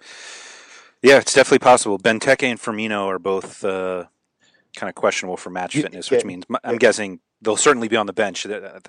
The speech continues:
Speaker 1: they're not gonna miss
Speaker 2: You
Speaker 1: out
Speaker 2: have, you
Speaker 1: completely.
Speaker 2: have to think that Christian Benteke is gonna do everything he possibly can to put, to get his debut against a Ryan Shawcross-less
Speaker 1: Yeah.
Speaker 2: Stoke. He can just, he, he's just a, I mean, he's a,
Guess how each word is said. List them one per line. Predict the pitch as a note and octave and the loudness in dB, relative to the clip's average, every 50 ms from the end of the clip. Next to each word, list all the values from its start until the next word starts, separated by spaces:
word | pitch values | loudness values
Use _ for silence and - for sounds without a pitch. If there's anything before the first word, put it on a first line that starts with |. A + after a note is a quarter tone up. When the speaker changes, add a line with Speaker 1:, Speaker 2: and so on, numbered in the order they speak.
| - | -16
Speaker 1:
they're | - G#2+ | -12 -10
not | G2+ F2 - | -10 -10 -10
gonna | - E2 E2+ | -12 -14 -10
miss | - B2+ | -4 -2
Speaker 2:
You | D#3+ E3+ E3+ | 0 2 2
Speaker 1:
out | F3 | 2
Speaker 2:
have, | F3+ F3 | 0 0
you | C#3+ E3+ G#3+ A#3 | -2 -2 0 0
Speaker 1:
completely. | A3 | 0
Speaker 2:
have | G3 F#3 F#3+ | 0 -2 -4
to | F3 - | -6 -6
think | - E3+ D#3+ D3+ B2+ - | -6 -6 -6 -6 -8 -8
that | A#2+ C3 A#2+ - | -6 -6 -6 -6
Christian | - D3+ C#3+ - D3+ C3+ | -6 -8 -8 -8 -10 -8
Benteke | A2+ B2+ A#2+ A#2+ C3 C3 A#2 A2 A#2 | -6 -6 -6 -6 -6 -8 -8 -6 -6
is | G#2+ G#2 - | -8 -8 -8
gonna | A#2 A2+ G#2 | -10 -12 -8
do | G#2 A2 A2+ | -4 -2 -2
everything | A2+ G#2+ G#2+ G#2 | -2 -4 -6 -8
he | G2+ G#2 | -10 -10
possibly | - - A2 G#2+ - - F#2 G2+ | -8 -8 -8 -8 -8 -10 -12 -14
can | G2+ - A#2+ G#2 G2 F2+ | -12 -12 -12 -12 -12 -12
to | F2+ F#2 | -14 -18
put, | - _ - A2+ - - | -16 _ -14 -14 -14 -12
to | - A2+ G#2 | -12 -10 -6
get | F2+ A2+ G#2+ | -6 -6 -6
his | A2 G2+ G2+ | -6 -6 -4
debut | - A2+ A2+ A2 F#2+ G#2+ G#2 G2+ G2+ | -2 -2 -2 -2 -4 -4 -4 -4 -4
against | G2+ F#2+ G2 G#2 G2+ G2+ - - - | -4 -4 -4 -6 -6 -8 -10 -10 -6
a | G2+ G2+ G2 F#2+ F#2+ - _ _ - | -6 -4 -4 -6 -8 -14 _ _ -10
Ryan | G#2+ G#2+ G#2+ A2+ A2+ G#2+ G#2 | -4 -2 -2 -2 -2 -2 -6
Shawcross-less | G#2 - - A#2+ A2+ A2 A2 - - - A2 G2 F#2+ F#2 - - F#2+ G2 F#2 F#2 F#2 - - - - - - _ | -8 -8 -4 -2 -2 -2 -2 -4 -6 -6 -6 -6 -6 -6 -8 -10 -8 -6 -6 -6 -6 -8 -10 -12 -14 -14 -18 _
Speaker 1:
Yeah. | - F#2+ E2 C#2+ - _ _ _ _ | -12 -10 -10 -10 -10 _ _ _ _
Speaker 2:
Stoke. | - - - - C#3+ A2 F#2+ F2 - _ _ _ _ _ | -20 -12 -6 -4 -2 -2 -2 -4 -8 _ _ _ _ _
He | - D3+ D3 | -8 -8 -6
can | C#3+ D3+ C3 A#2+ A2 | -4 -4 -4 -4 -4
just, | - A2+ G2 F2+ - _ _ _ _ _ _ _ _ _ _ | -6 -8 -10 -10 -14 _ _ _ _ _ _ _ _ _ _
he, | - A#2+ A#2+ | -18 -18 -12
he's | F#2+ A2 C#3+ B2 - | -8 -8 -8 -6 -6
just | - A#2+ - - | -8 -8 -6 -6
a, | A2+ A2+ - A#2+ | -6 -4 -4 -4
I | A2 | -4
mean, | G#2+ A2 | -4 -4
he's | C#3 C3+ A#2 | -4 -2 -2
a, | A#2+ A2 | -4 -4